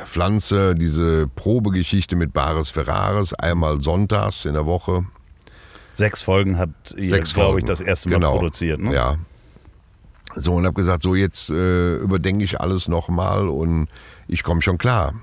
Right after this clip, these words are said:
Speaker 1: Und hab alles aufgehört. Weil ich erstmal wissen wollte, ist das alles so richtig, was ich mache.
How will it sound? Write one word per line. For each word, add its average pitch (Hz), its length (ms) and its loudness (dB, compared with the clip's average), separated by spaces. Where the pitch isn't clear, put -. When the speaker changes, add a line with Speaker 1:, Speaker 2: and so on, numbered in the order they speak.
Speaker 1:
Und 87 140 0
hab 90 100 0
alles 104 280 -2
aufgehört. 64 640 -2
Weil 80 180 -2
ich 80 100 -4
erstmal 90 260 0
wissen 87 220 0
wollte, 85 180 2
ist 82 120 -4
das 90 100 0
alles 80 180 -2
so 92 120 -2
richtig, - 420 -6
was 53 80 -6
ich - 140 -12
mache. - 280 -8